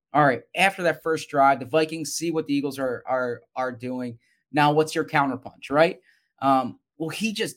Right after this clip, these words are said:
he just kept rolling that way. And you, you mentioned at the top of the show the incompletions that he had. When you can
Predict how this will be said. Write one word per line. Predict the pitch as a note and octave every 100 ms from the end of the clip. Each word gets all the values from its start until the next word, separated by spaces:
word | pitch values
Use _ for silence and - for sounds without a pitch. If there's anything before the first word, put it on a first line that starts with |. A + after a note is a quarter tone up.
| -
he | D#3+
just | F#3+ G#3+ -
kept | - -
rolling | D#3+ G3+ F#3+ G2+
that | F#2+ F#2+
way. | E2+ D#2 -
And | D3 D3 C#3+ C3+ - _ _
you, | C#3 D#3+ G3+ F#3 D#3+ C#3+
you | D3 D3+ E3
mentioned | D3+ D#3+ F3 F3+ D#3
at | C#3+
the | -
top | - D3 C#3+
of |
the | C3+
show | C3+ D3+ D3
the | C3+
incompletions | D3 D3 B2 - D3+ - C3+
that | C3 A#2+
he |
had. | A#2 B2 B2
When | C3+
you | F3 F3+
can | F#3 D#3+